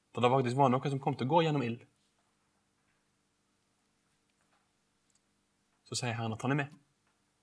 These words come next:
Så sier Herren at han ikke slipper. Så sier Herren at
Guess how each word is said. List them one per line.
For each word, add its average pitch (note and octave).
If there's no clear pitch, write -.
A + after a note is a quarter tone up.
Så -
sier A#2
Herren A2+
at -
han A2+
ikke A#2+
slipper. C#3+
Så -
sier B2
Herren A#2+
at -